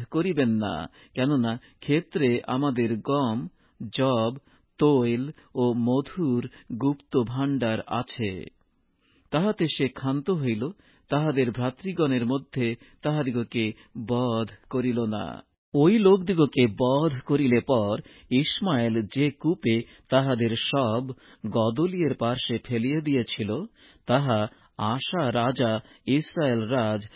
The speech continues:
বাশার ভয়ে প্রস্তুত করিয়াছিলেন। নথুনিয়ের পুত্র ইশমায়েল তাহাই নিহতগণের শবে পরিপূর্ণ করিল। পরে ইশমায়েল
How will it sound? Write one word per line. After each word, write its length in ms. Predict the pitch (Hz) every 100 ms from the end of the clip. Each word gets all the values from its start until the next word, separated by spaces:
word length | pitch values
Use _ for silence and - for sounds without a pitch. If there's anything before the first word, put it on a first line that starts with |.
| - 113
বাশার 580 | 107 107 - 156 131
ভয়ে 400 | 107 127 120 107 151 - _
প্রস্তুত 440 | 120 131 - 185 175
করিয়াছিলেন। 720 | - 123 113 107 - 110 101 92 - 52 - _ - - -
নথুনিয়ের 640 | 113 139 - 220 185 139
পুত্র 560 | - 147 - - 120 113 - _
ইশমায়েল 680 | 127 139 - 175 120 110 110 - _
তাহাই 640 | 123 135 180 147 101 - - _ _
নিহতগণের 880 | 117 120 151 190 180 127 123 117 113 110 -
শবে 380 | 127 123 113 113 - _ 123
পরিপূর্ণ 880 | 120 120 - 147 160 156 135 120 117 _ _
করিল। 340 | 123 120 110 104 - - - - _ _ _ _
পরে 300 | 131 190 185
ইশমায়েল 640 | 156 185 - 175 113 139